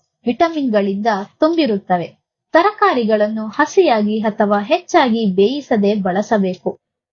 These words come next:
ಆಗ ಅವುಗಳ ಒಳಿತುಗಳನ್ನು ನಾವು ಸಂಪೂರ್ಣವಾಗಿ ಪಡೆಯಬಹುದು. ಎರಡನೇದು, ನಾವು ಸೇವಿಸುವ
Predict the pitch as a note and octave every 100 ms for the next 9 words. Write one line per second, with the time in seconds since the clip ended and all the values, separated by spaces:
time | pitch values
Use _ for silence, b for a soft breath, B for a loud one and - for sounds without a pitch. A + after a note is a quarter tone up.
0 | - A3+ E4+ D#4 A3+ A#3 - _ A3+ B3
1 | A#3+ A#3+ A#3+ G3 G3+ - _ A3+ E4 F4
2 | D4+ B3+ A3 G#3 G3+ G3 G#3+ G3 G#3 -
3 | C4 D4+ E4+ C4+ G3+ F#3+ G3 A#3 F4+ -
4 | _ D4+ E4 F#4 G#3 F3+ F3+ F3 - _
5 | _ _ _ - A3+ A3+ G3+ F#3 - -
6 | _ _ _ _ A3 B3+ F4+ G#4 F4+ E4+
7 | E4 D4+ C4 A3+